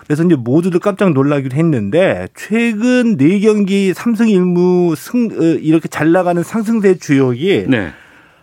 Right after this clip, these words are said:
Speaker 1: 메탄 고등학교 출신인 강현묵, 정상빈, 김태환 선수가 주요이거든요.
Speaker 2: <laughs> 예, 예.
Speaker 1: 그래서 요 세 명을 메탄고 출신 삼 인방인데
Speaker 2: 어.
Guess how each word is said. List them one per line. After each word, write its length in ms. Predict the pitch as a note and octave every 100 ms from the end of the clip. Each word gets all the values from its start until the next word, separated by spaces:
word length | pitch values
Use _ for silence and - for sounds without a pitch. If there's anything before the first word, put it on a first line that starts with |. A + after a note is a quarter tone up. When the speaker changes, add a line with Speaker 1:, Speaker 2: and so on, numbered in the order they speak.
| _ -
Speaker 1:
메탄 640 | A2 B2 D3 - A#3+ B3+
고등학교 460 | A#3 A3 G3+ F3+ F#3
출신인 640 | - E3+ - D3 G3+ A3+ - - - _
강현묵, 880 | - C#3 D#3 G3+ G3+ F3+ G3 A#3 -
정상빈, 1120 | - C3 D#3+ E3 F3+ F3+ F3 E3 D#3 G#3+ A#3+ A3+ _ _ -
김태환 600 | - D3+ F3 B3 B3+ B3
선수가 580 | A3+ G3 F3 F3 F#3+ -
주요이거든요. 1300 | - D#3+ F#3+ F3+ - - C3+ B2+ C3 C#3 D3+ G#3+ F2+ D3
Speaker 2:
<laughs> 60 | D#3+
예, 160 | A#2 A#2 G2
예. 240 | F#2+ D#2+
Speaker 1:
그래서 260 | F3+ F3 A3
요 320 | A3 G#3 F#3
세 220 | - A3+
명을 240 | A3+ G#3+ F#3+
메탄고 380 | B2+ F#3+ G3
출신 280 | - F#3 F#3+
삼 180 | - A#3
인방인데 600 | A3+ G3 C#3+ B2 G3 C#3
Speaker 2:
어. 320 | A2+ G2+ D#2+